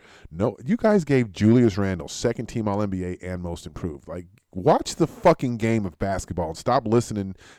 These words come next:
to what your homeboy said that has a hundred five followers. Okay? Sorry. I know follower count doesn't mean anything, but sh-, Jesus. You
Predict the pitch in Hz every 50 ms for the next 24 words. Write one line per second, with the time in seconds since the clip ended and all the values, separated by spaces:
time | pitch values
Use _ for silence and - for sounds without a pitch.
0 | _ - - 113 104 117 113 110 - - 107 101 92 113 113 - - 139 131 131
1 | 127 110 101 98 95 92 - - 104 92 90 85 80 - _ _ _ _ _ _
2 | _ _ _ _ _ _ _ _ _ _ _ _ _ _ _ _ _ _ _ 113
3 | 127 120 107 120 117 107 - - 101 - - - 131 123 120 113 101 92 - -
4 | 127 117 117 110 - - 110 107 98 90 76 67 65 - - - _ _ _ _
5 | _ _ _ _ _ _ _ - - 95 - 120 117 113 113 113 107 _ _ _
6 | - - - 135 120 110 98 87 82 78 73 78 _ _ 98 101 107 110 107 107
7 | - 110 107 107 101 98 104 107 - - 110 101 98 98 90 90 95 101 98 92
8 | 87 78 76 90 87 85 82 80 80 - _ _ - - - - - - 123 147
9 | 180 185 165 113 - - - - - _ _ _ _ _ _ _ _ _ _ _
10 | _ _ _ _ _ _ - 92 127 151